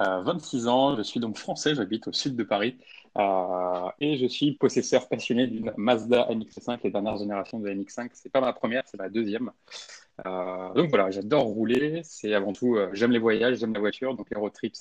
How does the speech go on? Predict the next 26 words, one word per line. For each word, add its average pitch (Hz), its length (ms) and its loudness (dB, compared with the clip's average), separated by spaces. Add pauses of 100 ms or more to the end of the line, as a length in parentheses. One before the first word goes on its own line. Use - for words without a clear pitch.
c'est - 180 -12
l'alliance 101 320 0
des 104 100 -4
deux. 104 180 -6 (580)
Euh, - 60 -4 (180)
donc 101 140 -4
c'est 107 80 -4
vraiment 113 220 4
le, 107 200 4
le, 101 160 -4
le 101 140 -2
bon 135 140 6
moyen 127 280 6
de 123 60 4
découvrir 117 440 0
son 110 180 -6
pays 113 340 -2
et - 20 -14
puis - 160 -8
les 98 80 -2
belles 104 180 -2
routes 107 220 -2
de, 95 220 -8
de 95 120 -8
notre 101 200 -6
région, 107 320 -4